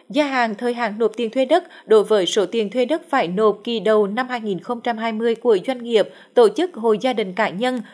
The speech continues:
thuộc đối tượng quy định nêu trên đang được nhà nước cho thuê đất trực tiếp theo quyết định hợp đồng của cơ quan nhà nước có thẩm quyền dưới hình thức trả tiền thuê đất hàng năm. Thời gian gia hạn cũng là năm tháng,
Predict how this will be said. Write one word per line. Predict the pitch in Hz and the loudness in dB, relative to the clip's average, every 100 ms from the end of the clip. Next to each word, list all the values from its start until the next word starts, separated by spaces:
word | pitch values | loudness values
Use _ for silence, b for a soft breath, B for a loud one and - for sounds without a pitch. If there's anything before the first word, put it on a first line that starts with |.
| B | B
thuộc | - 254 226 | 4 6 6
đối | 220 | 2
tượng | - 240 214 | 2 0 0
quy | 269 | 0
định | 240 196 208 | 0 0 0
nêu | 240 | -2
trên | 254 254 220 B B | 2 2 2 B B
đang | 220 247 | 0 0
được | 220 202 | 0 -2
nhà | 208 220 | -2 -4
nước | 196 165 | -4 -4
cho | 233 | -4
thuê | 226 233 | -2 0
đất | 208 330 | 0 0
trực | 262 - | -2 -2
tiếp | 196 262 - | 0 0 -2
theo | 226 226 226 | -2 -2 0
quyết | 202 175 | -2 0
định | 202 185 | -2 -2
hợp | 214 214 | -4 0
đồng | 220 208 190 185 - | 2 2 0 -12 -2
của | 247 196 | 2 2
cơ | 254 254 | 2 0
quan | 254 240 | -2 -2
nhà | 214 | -4
nước | 196 175 | 0 0
có | - | 0
thẩm | 165 202 - | -2 -4 -2
quyền | 220 214 185 B B | 0 0 -2 B B
dưới | 196 220 | 4 4
hình | 208 214 | 4 0
thức | 359 349 | -4 0
trả | 254 185 | 2 2
tiền | 220 214 | 0 -4
thuê | 190 233 | -2 -2
đất | 294 339 | -2 -2
hàng | 247 185 | -4 -2
năm. | 220 240 196 _ B B B B | 0 -2 -4 _ B B B B
Thời | 269 240 | 0 0
gian | 277 277 269 | 0 -2 0
gia | 277 | 0
hạn | 254 208 202 | 0 -4 0
cũng | 247 175 | 0 0
là | 196 220 214 | -2 0 -2
năm | 208 285 285 | -2 -4 -2
tháng, | 233 180 302 | -4 -2 -8